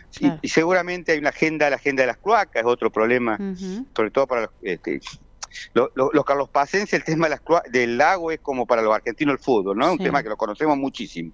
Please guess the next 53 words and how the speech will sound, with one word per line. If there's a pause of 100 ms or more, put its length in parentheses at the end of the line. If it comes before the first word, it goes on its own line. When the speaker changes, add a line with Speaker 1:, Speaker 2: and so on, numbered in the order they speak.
(140)
Speaker 2:
Sí.
Speaker 1:
Bueno, (160)
es,
es
falta
de
cloacas,
concretamente
el,
el
problema
central.
Así
que,
Speaker 2:
Ujú. (420)
Speaker 1:
eh,
eh,
hay
una
agenda
importante,
ojalá
tengamos
Speaker 2:
Bien.
Speaker 1:
recepción
por
parte
de, (480)
del
gobierno
provincial,
si
nos
toca
ser
gobierno
a
nosotros,
y
si
no,
daremos
la,
el
debate
que
haya
que
dar
para
lograr
estos
objetivos.